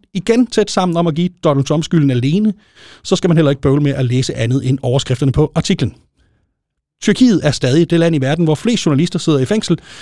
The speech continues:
og selvom det efterhånden er klart, at landets præsident Erdogan på alle målbare måder er det, vi normalt kalder en endog meget brutal diktator, er det heldigvis ikke noget, der gør stranden ved Antalya dårligere. God ferie alle sammen!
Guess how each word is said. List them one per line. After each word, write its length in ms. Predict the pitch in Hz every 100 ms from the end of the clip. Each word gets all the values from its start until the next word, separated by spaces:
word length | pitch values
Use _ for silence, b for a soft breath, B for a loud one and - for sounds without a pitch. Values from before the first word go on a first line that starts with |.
| B
og 60 | -
selvom 200 | 247 208
det 80 | 147
efterhånden 380 | - 139 208 127
er 40 |
klart, 280 | 180 180 -
at 160 | 123 120
landets 280 | 156 147
præsident 360 | - 135 123 117
Erdogan 400 | 120 165 180 151
på 240 | 147 - -
alle 280 | 214 226 247 185
målbare 460 | 165 190 151 113
måder 340 | 123 139 175 -
er 60 | 143
det, 140 | 151
vi 60 | 151
normalt 380 | 127 151 185
kalder 240 | - 156 135
en 180 | 135 - B B B
endog 300 | 185 180 156
meget 400 | 131 123 165 233
brutal 340 | - 135 147 123
diktator, 520 | 120 - 160 165 170 B B B B
er 100 | 190
det 100 | 185
heldigvis 360 | 180 190 180 147
ikke 140 | 165
noget, 220 | 139 143
der 80 | 160
gør 140 | 151 120
stranden 340 | - 156 127
ved 80 | 127
Antalya 480 | 110 - 147 175 175 -
dårligere. 380 | 117 110 113 101 - _ _ _ _
God 200 | 330 311
ferie 380 | - 302 262 220
alle 200 | 196 180
sammen! 480 | 180 165 131 110